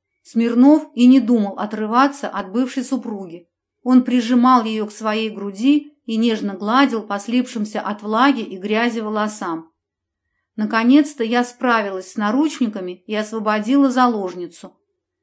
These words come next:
Смирнов немедленно подхватил жену на руки и понёс её к выходу. Уже знакомый грохот едущей металлической тележки, тяжёлый топот сразу нескольких пар ног послышались над нами.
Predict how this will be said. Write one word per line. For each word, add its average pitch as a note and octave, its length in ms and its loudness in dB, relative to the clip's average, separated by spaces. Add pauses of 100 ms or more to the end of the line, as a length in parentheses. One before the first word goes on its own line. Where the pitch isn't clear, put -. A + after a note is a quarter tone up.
(180)
Смирнов A#3+ 680 4
немедленно B3 640 4
подхватил A3+ 640 -4
жену G#3+ 280 -2
на B3+ 240 4
руки C4 420 -4 (220)
и G#3+ 80 -10
понёс A#3 440 2
её A#3 260 -2
к B3 80 -14
выходу. G#3 600 -8 (680)
Уже A3 240 -2
знакомый B3 580 2
грохот A#3 500 0
едущей G#3 500 -4
металлической A3+ 720 -4
тележки, C#4+ 680 -4 (320)
тяжёлый B3 480 2
топот A#3 420 0
сразу A3+ 360 0
нескольких G#3+ 640 -4
пар G3+ 240 -4
ног C#4+ 400 4
послышались A#3+ 680 -4
над A#3+ 200 0
нами. F3 480 -4